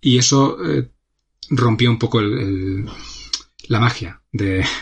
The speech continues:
del juego, ¿no? No, mm, se ve que no he conseguido transmitir en el juego lo que yo quería, que era precisamente ese sentimiento onírico de que estás dentro de un sueño.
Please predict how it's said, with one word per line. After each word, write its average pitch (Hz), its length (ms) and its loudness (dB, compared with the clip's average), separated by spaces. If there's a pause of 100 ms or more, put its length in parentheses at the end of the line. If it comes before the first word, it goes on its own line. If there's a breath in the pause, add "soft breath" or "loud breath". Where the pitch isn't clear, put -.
(520 loud breath)
del 110 160 2
juego, 101 260 0
¿no? 110 120 4
No, 120 240 2
mm, 113 540 2
se - 180 2
ve 120 140 2
que 131 100 2
no 123 120 4
he 123 40 2
conseguido 117 540 2
transmitir 104 720 0 (400)
en 113 100 0
el 123 100 4
juego 135 440 0 (640 loud breath)
lo 120 160 2
que 104 120 -2
yo 101 120 0
quería, - 420 -4 (640)
que 107 160 0
era 98 180 0
precisamente 98 560 0
ese 92 520 -4
sentimiento 104 560 -2
onírico 101 500 -2
de 101 140 -4
que 95 80 -2
estás - 500 -4 (320 soft breath)
dentro 92 320 -2
de 85 60 -2
un 90 80 -2
sueño. 87 320 -6